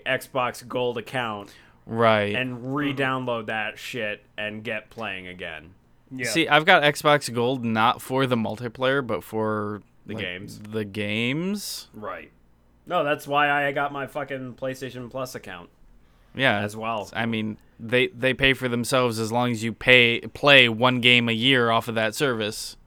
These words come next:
Speaker 1: I fucking downloaded, uh, Mafia three
Speaker 2: Yep.
Speaker 1: before, before our podcast today, 'cause I was like, "Oh shit, that's on there." Like, I
Speaker 2: <laughs>
Speaker 1: wanted, I was curious about this game. I wanna fucking play it.
Speaker 2: Yeah, and you don't have much time left to download that, so grab it.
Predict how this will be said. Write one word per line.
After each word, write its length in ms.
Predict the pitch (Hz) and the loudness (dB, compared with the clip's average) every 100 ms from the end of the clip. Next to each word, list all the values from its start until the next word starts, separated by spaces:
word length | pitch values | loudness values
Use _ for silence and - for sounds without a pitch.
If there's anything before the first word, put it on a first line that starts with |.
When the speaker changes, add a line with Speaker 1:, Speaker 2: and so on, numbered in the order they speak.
| _ | _
Speaker 1:
I 120 | - 170 | -4 -2
fucking 400 | 214 214 214 208 | -2 -2 -2 0
downloaded, 640 | 208 208 208 208 208 208 | 2 2 2 2 2 2
uh, 360 | 202 196 190 190 - | 0 0 -2 -4 -6
Mafia 480 | 180 208 208 202 185 | -2 -2 0 -2 -2
three 560 | - 214 233 185 110 - _ _ _ _ _ - 131 | -4 -4 -2 -4 -8 -14 _ _ _ _ _ -12 -6
Speaker 2:
Yep. 100 | 151 | 2
Speaker 1:
before, 440 | 247 147 143 131 | 2 4 2 2
before 480 | 123 127 123 131 127 | -2 -6 -6 -2 0
our 160 | 117 113 | 0 -2
podcast 560 | 123 117 107 117 104 | -4 -4 -4 -6 -6
today, 180 | - 113 | -6 -8
'cause 140 | 104 | -6
I 60 | 139 | -8
was 80 | 143 | -6
like, 100 | 185 | 2
"Oh 160 | 269 | 2
shit, 320 | 262 - 359 - | 2 -4 -4 -4
that's 160 | 190 - | -6 0
on 180 | 240 240 | 0 2
there." 340 | 269 247 175 | 2 4 4
Like, 300 | 139 139 139 | 2 -2 -2
I 160 | 160 180 | 0 0
Speaker 2:
<laughs> 140 | 170 | -2
Speaker 1:
wanted, 360 | 175 190 202 208 | -4 -2 -2 0
I 140 | 196 | 2
was 120 | 214 | 0
curious 360 | 208 233 262 214 | 2 2 2 0
about 220 | 175 151 | -2 -2
this 160 | 135 - | -4 -6
game. 240 | 131 110 | -6 -6
I 40 | |
wanna 220 | 113 143 143 | -6 -6 -4
fucking 300 | 175 180 175 | -6 -6 -6
play 240 | 190 180 | -4 -2
it. 160 | 120 _ _ _ _ _ - _ | -6 _ _ _ _ _ -20 _
Speaker 2:
Yeah, 200 | 123 135 - | 4 6 6
and 100 | 135 | 0
you 240 | 120 117 | -2 -2
don't 260 | 107 139 156 | 2 2 2
have 140 | 160 | 0
much 220 | 156 175 | 0 -2
time 200 | - 170 | 2 2
left 180 | 170 185 | 2 -2
to 80 | - | 0
download 340 | 170 185 - | 0 2 -2
that, 260 | - 104 98 | -2 -2 -4
so 300 | - 110 104 | -4 -4 -4
grab 260 | 98 113 143 | -4 -2 -2
it. 100 | - | -2